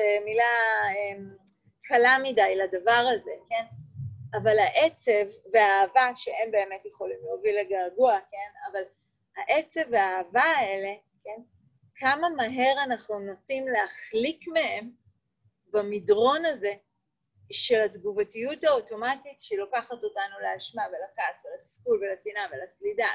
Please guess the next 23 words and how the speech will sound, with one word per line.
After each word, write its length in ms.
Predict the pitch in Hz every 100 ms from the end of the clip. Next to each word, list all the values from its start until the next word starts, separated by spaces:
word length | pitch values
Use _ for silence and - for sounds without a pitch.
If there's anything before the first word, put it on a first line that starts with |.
| -
כן? 160 | 214 - -
ו-, 320 | 208 - _ _ _ _ _ _ _ _ _ _ _ _ _
וכמה 500 | 427 - 285 294 320
אם 180 | 330 294
אני 300 | 254 214 208
אשאר 520 | 190 - 196 240 311 320
שם, 300 | - 220 208 233 _ _ _ _ _ _ _ _ _ _ _ _ _ _ _ -
יש 240 | 247 240
מקומות 460 | 311 - 254 262 269
אחרים 380 | - 262 254 262
ללכת 500 | 254 269 269 302 214
אליהם. 280 | 95 95 92 _ _ _ _ _ _ _ _ _ _ _ _ _ _ 233
ומרוב 640 | 226 214 202 226 311 349
שה-, 240 | 330 381 349
ה-, 760 | 240 202 - 214 190 190 185 - - - 220
המדרון 680 | 226 214 226 226 262 320
הזה 320 | 285 202 262 269 254 _ _
הוא 220 | 220 226
הכל 320 | 208 - 233 427 -
כך 240 | 302 -
זמין 400 | 254 302 277 269
עבורנו, 640 | 285 214 208 202 202 202 196
והכל 340 | 202 - 226